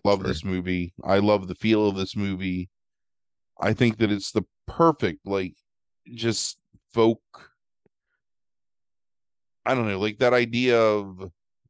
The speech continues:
Speaker 1: the stranger in a strange land almost, like, why it's probably not good to get intermingled with, <laughs> you know, like, these closed off communities, 'cause
Speaker 2: Sure.
Speaker 1: you're probably gonna die, so.
Speaker 2: Yeah.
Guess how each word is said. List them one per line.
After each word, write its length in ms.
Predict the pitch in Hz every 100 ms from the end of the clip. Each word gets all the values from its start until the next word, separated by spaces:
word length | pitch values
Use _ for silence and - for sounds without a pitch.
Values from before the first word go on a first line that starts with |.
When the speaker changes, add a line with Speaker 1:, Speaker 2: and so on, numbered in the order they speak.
| _ _
Speaker 1:
the 120 | 110
stranger 500 | 120 - 113 113 110
in 80 | 104
a 60 | 98
strange 380 | - 101 101 87
land 240 | 87 90
almost, 380 | 87 85 80 -
like, 260 | 87 87 - _ _ _ _ _ _ _ _ _ _ _
why 280 | 107 113 113
it's 100 | 107
probably 300 | 131 113 110
not 180 | 104 95
good 220 | 104 92
to 80 | 95
get 180 | 95 90
intermingled 600 | - 107 104 98 95 98 90
with, 260 | 92 87 - - _ _ _
<laughs> 300 | _ _ -
you 180 | -
know, 80 | 117 104
like, 240 | 110 95
these 280 | 104 101 95
closed 420 | - 104 101 98
off 220 | 98 95
communities, 680 | - 92 92 90 95 92 - _ _ _ - -
'cause 120 | 92
Speaker 2:
Sure. 80 | 117
Speaker 1:
you're 100 | 107
probably 220 | 117 101
gonna 160 | 90 85
die, 420 | 85 87 82 87 _ -
so. 300 | - - - - _ _ _ _ _ _ _ _ _ _ _ _ _ _ _ -
Speaker 2:
Yeah. 260 | 90 73